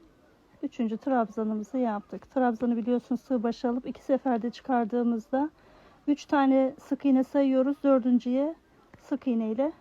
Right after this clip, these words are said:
sabitliyoruz. Şöyle bir göstereyim şimdi. Bakın. Üç zincir çektik. Aynısının altına üç tane trabzan yaptık. Üç sık iğneyi atladık. Dördüncüsünü sabitledik arkadaşlar. <clears throat>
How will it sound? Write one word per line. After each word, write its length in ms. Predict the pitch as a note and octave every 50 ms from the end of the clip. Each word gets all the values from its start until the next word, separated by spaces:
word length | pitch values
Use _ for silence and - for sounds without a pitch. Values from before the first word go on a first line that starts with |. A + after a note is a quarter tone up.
| - - - - -
sabitliyoruz. 600 | - A#3 A3+ G#3+ G#3+ - - - - D3 - - - - - - - -
Şöyle 380 | - - - C#4 B3 A3+ A#3 G#3+
bir 60 | A3
göstereyim 540 | - B3 B3+ - - - C4 A#3+ C4+ C4+ C#4
şimdi. 380 | - - C#4+ C4 B3+ C#4 D4+ D#4+ - _ _ _ - - _ - _ - _ _ _ -
Bakın. 240 | - - - - - - - - _ _ _ _ - - _ _ _ _ _ _ _ _ _ _ _ - - - -
Üç 120 | C4 A#3+ -
zincir 360 | - C4 B3+ B3 G#3+ C4 B3+
çektik. 460 | - - D#4 C#4+ - - - D#4 D#4 - - -
Aynısının 500 | - C4+ C4+ C4 B3+ B3+ - - - B3+
altına 540 | B3 B3 A#3 A#3+ A#3+ - B3+ A#3 A#3 A#3 B3+ - - - - - -
üç 220 | B3 - - - -
tane 320 | - D4 B3 A#3+ A#3 A3+
trabzan 500 | - - A#3+ B3 B3 A#3 A#3 B3+ C#4+ C#4+
yaptık. 480 | D4 D4 C#4+ C#4+ C#4 - - - D#4+ - - - - - _ _ _ _ _ _ _
Üç 140 | C#4+ D4 -
sık 260 | - - D4+ - -
iğneyi 320 | C#4+ C#4 C4+ C4 B3 A#3+ B3+
atladık. 500 | C4 C#4 - - C#4+ C4+ A3+ D4 C#4+ -
Dördüncüsünü 600 | C#4+ C4+ C4 - C4+ B3+ - - - - D4 D4
sabitledik 600 | - - C#4 B3+ A#3 A3+ - - B3 G#3+ A3+ -
arkadaşlar. 680 | B3 A#3 A#3 - B3 G#3+ A3+ A3+ A#3 - - A3+ A3+ - - - _ _ -
<clears throat> 80 | -